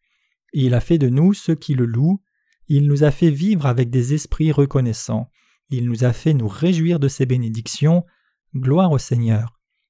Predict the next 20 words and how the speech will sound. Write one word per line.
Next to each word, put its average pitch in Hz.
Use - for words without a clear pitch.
Gloire 131
au 127
Seigneur 147
qui 139
a 135
fait 143
de 139
nous 147
ses 117
enfants, 156
que 156
la 151
gloire 175
soit 165
à 139
lui 170
et 151
seulement 143
à 110
lui. 104